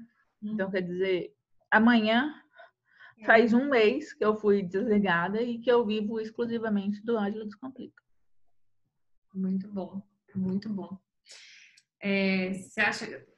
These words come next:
Speaker 2: acho assim, né, uma das, das principais coisas, ca-, principais características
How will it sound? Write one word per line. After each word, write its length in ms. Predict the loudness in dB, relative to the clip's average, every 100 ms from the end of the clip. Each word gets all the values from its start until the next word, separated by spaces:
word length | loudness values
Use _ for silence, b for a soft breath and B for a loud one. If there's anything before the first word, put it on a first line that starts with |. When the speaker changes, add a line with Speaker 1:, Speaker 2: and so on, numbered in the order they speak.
| -10 -8 -8 -14 _
Speaker 2:
acho 200 | -10 -8
assim, 200 | -6 -2
né, 280 | 0 0 -2
uma 160 | -2 -2
das, 180 | -2 -6
das 240 | -10 -10
principais 640 | -12 -12 -4 -2 -2 -8 -12
coisas, 560 | -8 -6 -6 -6 -6
ca-, 200 | -4 -4
principais 440 | -4 -6 -6 -8 -6
características 1160 | -6 -6 -8 -4 -4 -4 -10 -8 -8 -8 -14